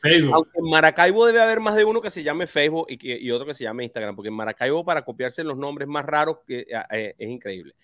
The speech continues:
Speaker 2: Bueno, el Facebook user nos dice, "Saludos, hermano brother, y un saludo para ti también, pana. No sabemos quién eres, pero muchas gracias por estar escuchando y ver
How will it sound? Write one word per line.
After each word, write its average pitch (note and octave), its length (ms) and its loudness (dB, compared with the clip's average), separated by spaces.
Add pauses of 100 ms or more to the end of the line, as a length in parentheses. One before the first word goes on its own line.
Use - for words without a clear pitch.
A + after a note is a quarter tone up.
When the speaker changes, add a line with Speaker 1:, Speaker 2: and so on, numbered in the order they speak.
(400)
Speaker 2:
Bueno, D3 160 2
el B2+ 60 -6
Facebook D3 300 -2
user D3+ 200 -6
nos C3 100 -4
dice, C3 220 -6 (180)
"Saludos, E3+ 380 2
hermano D3+ 260 -2
brother, E3 280 2
y - 20 -4
un D3 100 -6
saludo C#3 320 -4
para B2 160 -4
ti A#2 140 -12
también, C#3 400 -4
pana. D#3 240 -2
No A#2+ 80 -6
sabemos B2 320 -6
quién B2 180 -4
eres, E3 160 0
pero A2+ 160 -6
muchas A2 240 -14
gracias B2 380 -2
por D3 260 0 (580)
estar B2+ 300 0
escuchando C3+ 640 -2
y B2 140 -4
ver B2+ 360 6